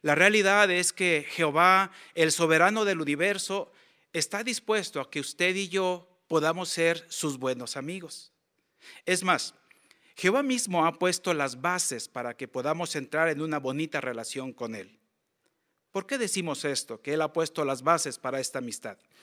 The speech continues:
Bueno, por lo que dice la misma Biblia. Mire, ¿quiere buscar, por favor, allí en su Biblia, en el capítulo uno de Génesis?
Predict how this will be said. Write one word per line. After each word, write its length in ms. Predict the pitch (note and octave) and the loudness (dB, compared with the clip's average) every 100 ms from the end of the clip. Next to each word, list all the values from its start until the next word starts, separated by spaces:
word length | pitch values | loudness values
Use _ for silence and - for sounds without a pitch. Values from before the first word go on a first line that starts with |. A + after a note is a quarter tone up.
| - - - | -20 -20 -2
Bueno, 220 | B3+ C4 | 2 4
por 100 | E3 | 4
lo 140 | D#3 D3 | 4 4
que 100 | D3+ | 2
dice 260 | D#3 F3 | 2 0
la 120 | D3 | 0
misma 340 | B2 B2+ - C#3+ | -2 -6 -4 -2
Biblia. 400 | F3 G#3 D#3+ - _ _ _ _ - | -2 -2 -6 -8 _ _ _ _ 0
Mire, 340 | D#3 B2+ - _ _ _ _ _ | 2 2 -2 _ _ _ _ _
¿quiere 180 | - D4+ | -4 -2
buscar, 420 | C#4 A3 - G#3 | -2 -4 -2 -2
por 140 | G3 F3+ | -2 -4
favor, 320 | D#3 E3+ F#3 | -2 2 2
allí 480 | D#3+ D3 E3 F3 - | 2 0 -4 -6 -8
en 140 | D3 | -10
su 160 | C3 C3+ | -8 -8
Biblia, 460 | C3 E3 E3 D3 B2+ | -4 -2 -2 -4 -4
en 120 | A#2 | -6
el 220 | G#2 G2+ | -12 -14
capítulo 520 | - A#2+ D#3 - F3 | -14 -8 -8 -2 0
uno 260 | D#3 E3 D#3+ | 0 0 -2
de 120 | C3+ | -4
Génesis? 840 | - D#3 C3 A2 - A#2+ - - | -2 -2 -2 -6 -8 -10 -14 -16